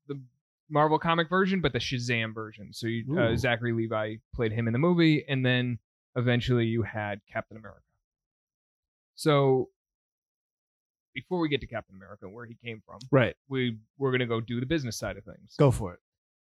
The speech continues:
Speaker 1: A year after Superman was published in Action Comics, a publisher named Martin Goodman, who published Atlas News, decided to launch Timely Comics.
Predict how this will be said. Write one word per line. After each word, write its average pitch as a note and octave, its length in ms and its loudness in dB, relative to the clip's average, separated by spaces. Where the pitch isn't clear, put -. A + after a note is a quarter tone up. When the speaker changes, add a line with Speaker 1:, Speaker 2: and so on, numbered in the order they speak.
Speaker 1:
A B2+ 40 4
year D#3+ 220 6
after C#3 600 2
Superman C3 420 0
was A#2 120 -2
published B2+ 320 2
in B2 60 -2
Action A2 280 -6
Comics, F#3+ 540 0
a C3 260 -2
publisher C3+ 460 -2
named A#2+ 220 -2
Martin B2 440 -4
Goodman, A2+ 440 -6
who A2+ 440 2
published A#2+ 400 -2
Atlas B2+ 340 -2
News, A2+ 460 -8
decided A#2+ 400 0
to B2+ 80 -4
launch A2+ 360 -8
Timely B2+ 320 -4
Comics. - 580 -20